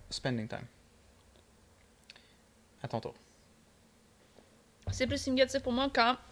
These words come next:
Speaker 2: mon partenaire et moi, nous sommes, euh, physiquement intimes. Ou mon partenaire me donne un petit cadeau qu'il a, qu'il a,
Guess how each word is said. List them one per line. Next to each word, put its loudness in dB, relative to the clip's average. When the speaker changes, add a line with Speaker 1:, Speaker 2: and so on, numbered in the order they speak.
Speaker 2:
mon 4
partenaire 4
et 0
moi, 4
nous -2
sommes, -4
euh, 0
physiquement 6
intimes. 0
Ou 10
mon 8
partenaire 10
me 8
donne 8
un 8
petit 0
cadeau 8
qu'il 8
a, 10
qu'il 4
a, 10